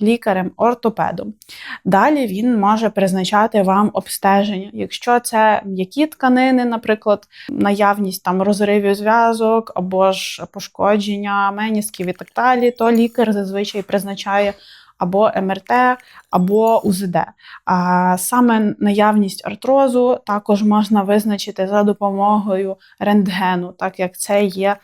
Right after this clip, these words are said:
кістка, і, відповідно, буде видно, що саме відбувається з кісткою.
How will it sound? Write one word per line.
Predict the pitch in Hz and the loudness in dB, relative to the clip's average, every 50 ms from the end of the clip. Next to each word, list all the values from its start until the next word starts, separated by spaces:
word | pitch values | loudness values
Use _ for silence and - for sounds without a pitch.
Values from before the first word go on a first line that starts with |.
| _ _ _ _ _ _ - | _ _ _ _ _ _ -10
кістка, | - - 214 202 196 - - - - - - | -2 0 0 0 0 -2 -8 -6 -2 -2 0
і, | - 214 | 0 0
відповідно, | 208 196 - _ 202 196 202 220 220 220 208 202 190 185 180 180 - - - - 196 | -2 -4 -8 _ -12 -8 -6 -6 -4 -4 -4 -2 0 0 0 0 -2 -4 -4 -4 -6
буде | 185 185 185 208 214 190 196 190 185 | -4 -2 0 0 0 2 2 0 2
видно, | 185 196 196 190 196 190 190 - _ _ _ | 2 0 -2 -2 -4 -10 -10 -12 _ _ _
що | - - - 208 196 | -18 -12 -8 -6 -4
саме | - 208 202 208 208 196 | 0 2 2 2 2 2
відбувається | 185 190 180 180 180 185 185 190 190 190 190 - 185 | 0 -2 -2 0 0 2 4 4 2 0 -2 -6 -8
з | 180 - | -10 -10
кісткою. | - - 175 170 - _ _ - - - 214 | -8 -8 -8 -8 -8 _ _ -12 -12 -12 -12